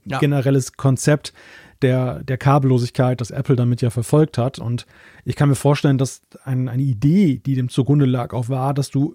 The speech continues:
Speaker 2: Dutzende Gelegenheiten vorfindest, also den
Speaker 1: Mhm.
Speaker 2: MagSafe-Adapter, ähm, dann das,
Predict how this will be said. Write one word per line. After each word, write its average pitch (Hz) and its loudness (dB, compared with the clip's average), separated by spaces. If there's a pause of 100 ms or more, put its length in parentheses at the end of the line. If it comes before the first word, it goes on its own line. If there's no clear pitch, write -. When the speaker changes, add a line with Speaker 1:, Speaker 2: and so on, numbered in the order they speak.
(120)
Speaker 2:
Dutzende 170 0
Gelegenheiten 143 2
vorfindest, 131 0
also 123 -6
den 123 -6
Speaker 1:
Mhm. 135 -2
Speaker 2:
MagSafe-Adapter, 135 -2
ähm, 139 -8 (440)
dann 135 2
das, 135 0